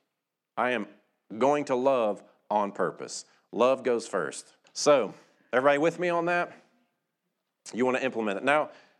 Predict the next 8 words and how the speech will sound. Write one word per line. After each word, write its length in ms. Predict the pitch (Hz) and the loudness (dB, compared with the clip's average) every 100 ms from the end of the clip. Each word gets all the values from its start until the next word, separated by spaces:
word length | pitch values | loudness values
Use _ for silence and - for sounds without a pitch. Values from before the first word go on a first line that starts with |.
| _ | _
understand 560 | 170 233 233 220 208 175 | 0 0 -2 -2 0 2
this. 320 | 135 98 - _ | 2 0 -8 _
The 180 | 127 147 | 2 4
love 320 | 160 196 262 | 4 2 2
languages 760 | 247 208 185 160 135 147 139 - - _ _ _ _ | 2 2 4 2 2 2 0 -8 -20 _ _ _ _
is 360 | 147 156 143 - | 2 2 2 -2
a 260 | 139 135 123 | 0 0 0
suggestion. 840 | - 131 110 110 110 107 - 135 | -4 -6 -2 0 0 -2 -14 -16